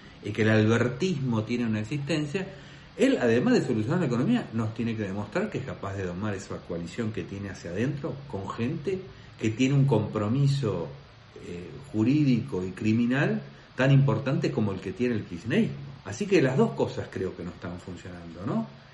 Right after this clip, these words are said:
La, tanto ese impulso que se le da de afuera al conflicto, queriendo que se acelere, casi deseando el triunfo de Cristina Kirchner, porque es,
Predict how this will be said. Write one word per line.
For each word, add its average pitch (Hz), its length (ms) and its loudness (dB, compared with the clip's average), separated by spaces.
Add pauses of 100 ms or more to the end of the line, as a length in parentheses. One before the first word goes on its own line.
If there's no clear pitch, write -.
(320)
La, 107 180 -4
tanto 190 720 4 (160)
ese 139 240 0
impulso 147 680 2
que 107 80 0
se 110 120 -4
le 110 100 2
da 143 160 4
de 127 100 4
afuera 123 560 2
al 101 120 -8
conflicto, 113 640 -2 (280)
queriendo 185 580 6
que 113 120 0
se 110 100 -4
acelere, 127 640 2
casi 110 320 -6
deseando 113 760 0 (240)
el 92 140 -6
triunfo 143 320 2
de 101 100 2
Cristina 139 460 -2
Kirchner, 143 460 0 (360)
porque 117 420 4
es, 160 200 0